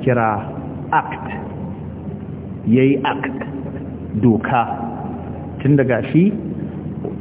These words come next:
ɗaya daga cikin 'yan majalisar legislator kenan, ya kawo, an kawo motion, kuma Sayyidina Aliyu ya kawo hukunci, kuma sa'an nan an samu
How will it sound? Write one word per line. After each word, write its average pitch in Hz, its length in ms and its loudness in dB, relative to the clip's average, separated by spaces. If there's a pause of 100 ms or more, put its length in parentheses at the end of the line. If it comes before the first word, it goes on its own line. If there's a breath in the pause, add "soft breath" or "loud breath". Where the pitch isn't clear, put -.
(160)
ɗaya 170 320 4
daga 127 160 0
cikin 131 560 2 (360)
'yan 151 200 4
majalisar 113 680 4
legislator 107 640 2 (140)
kenan, 90 260 2 (1080)
ya 135 560 6 (760)
kawo, 143 960 2
an 151 220 4
kawo 151 260 4
motion, 151 480 4 (600)
kuma 139 200 6
Sayyidina 131 320 6
Aliyu 127 320 4
ya 127 160 6
kawo 143 320 4
hukunci, 139 640 6 (560)
kuma 147 240 4
sa'an 131 400 4
nan 127 160 2
an 151 160 4
samu 131 640 4